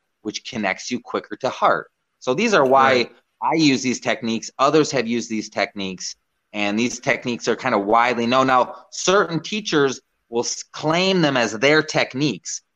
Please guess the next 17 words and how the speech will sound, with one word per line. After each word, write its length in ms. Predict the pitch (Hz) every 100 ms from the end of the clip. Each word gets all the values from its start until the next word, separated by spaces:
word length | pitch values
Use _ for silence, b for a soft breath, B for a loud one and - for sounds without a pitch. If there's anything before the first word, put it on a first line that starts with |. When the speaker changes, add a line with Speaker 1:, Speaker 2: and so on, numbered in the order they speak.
| _ -
Speaker 1:
and 160 | 131 135
that's 240 | 180 202
always 480 | - 147 180 180 139
a 140 | 127
good 260 | 110 131 143
way 360 | 113 110 110
to 200 | 120 143
realize 480 | 110 110 107 110 110
that 120 | 107
someone's 440 | - 113 113 113 -
in 120 | 113
that 240 | 104 - -
certain 260 | 135 110
frequency 540 | - 110 104 107 - 101
that 160 | 104
we 140 | 101 95
were 320 | 95 101